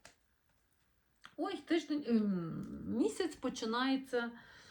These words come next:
з, ем,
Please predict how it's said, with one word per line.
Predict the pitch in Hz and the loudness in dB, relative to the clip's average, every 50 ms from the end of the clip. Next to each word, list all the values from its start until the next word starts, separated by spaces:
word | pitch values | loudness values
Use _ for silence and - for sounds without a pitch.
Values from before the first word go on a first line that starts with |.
| - - - - - - - - - _ _ - | -20 -20 -20 -20 -20 -20 -20 -20 -20 _ _ -4
з, | 190 170 170 175 196 220 226 240 240 233 233 233 226 226 226 220 | -2 -2 2 4 8 8 10 10 10 8 8 6 6 6 6 4
ем, | 220 220 214 214 214 208 208 208 202 196 185 - - - | 4 2 2 0 0 0 2 2 4 4 2 0 -2 -6